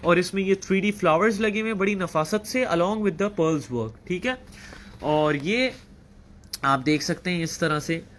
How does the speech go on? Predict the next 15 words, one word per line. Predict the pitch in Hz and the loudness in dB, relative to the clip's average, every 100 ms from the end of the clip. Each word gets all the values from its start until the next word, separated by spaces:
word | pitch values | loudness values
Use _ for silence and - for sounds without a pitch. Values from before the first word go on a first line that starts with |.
| - - - - | -20 -20 -20 -20
फिनिशिंग | - 185 180 202 180 | -6 0 0 0 -2
के | 190 | -2
साथ | 175 175 175 175 | 2 2 2 0
पूरा | 190 190 180 | 0 0 2
कटवर्क | 175 165 170 180 | 0 0 -2 0
कराने | 180 160 156 | 2 2 -2
के | 165 156 | -2 -2
बाद | 127 135 143 | 2 2 2
ये | 143 151 147 - - | 0 -2 -4 -14 -10
इस | 156 | -8
पे | - 151 | -2 -2
अटैच | 147 131 151 - | 0 0 -2 0
कराएं, | 175 147 170 196 | 0 2 -2 -4
ठीक | - 151 | -2 0
है। | 190 | -2